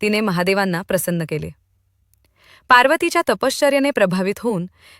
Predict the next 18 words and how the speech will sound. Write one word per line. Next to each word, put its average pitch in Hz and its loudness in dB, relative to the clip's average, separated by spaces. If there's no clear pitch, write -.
देवतांनी 214 2
कामदेवाला 202 2
शिवांना 214 0
जागृत 185 0
करण्यासाठी 170 -2
पाठवले. 160 -4
परंतु 277 4
महादेवांनी 277 2
तिसऱ्या 262 2
नेत्राने 196 0
कामदेवाला 190 2
भस्म 180 -4
केले. 156 -6
तरीही 320 4
पार्वतीने 220 2
धैर्य 202 0
सोडले 175 -2
नाही. 156 -4